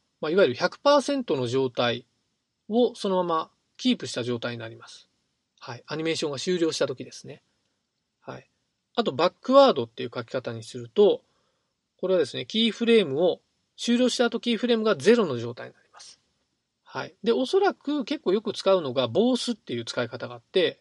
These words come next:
このボースっていうのは、えー、まあ、両方っていう意味のボースなんですけど、終了した状態を、始めでも終了でもいいので、保持する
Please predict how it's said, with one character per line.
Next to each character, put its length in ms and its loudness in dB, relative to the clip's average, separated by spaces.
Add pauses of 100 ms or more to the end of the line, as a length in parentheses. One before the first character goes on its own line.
(140)
こ 100 -8
の 80 -2
ボ 220 0
ー 20 -2
ス 160 -6
っ 40 -6
て 160 -8
い 60 0
う 40 -2
の 100 -4
は、 300 0 (640)
え 440 -2
ー、 20 -10
ま 80 0
あ、 40 0
両 180 0
方 200 0
っ 20 -2 (500)
て 80 -6
い 80 -4
う 60 -8
意 80 -8
味 80 -8
の 100 -8
ボ 160 0
ー 20 -2
ス 120 -10
な 100 -8
ん 40 -10
で 60 -12
す 60 -16
け 80 -8
ど、 160 -2
終 340 -2
了 200 0
し 80 -8
た 80 0
状 240 0
態 340 0 (460)
を、 180 2
始 300 0
め 100 4
で 80 2
も 120 0
終 200 -4
了 160 0
で 120 -4
も 120 -4
い 60 -4
い 40 -6
の 120 -8
で、 100 0
保 160 -2
持 140 -2
す 140 -6
る 180 -10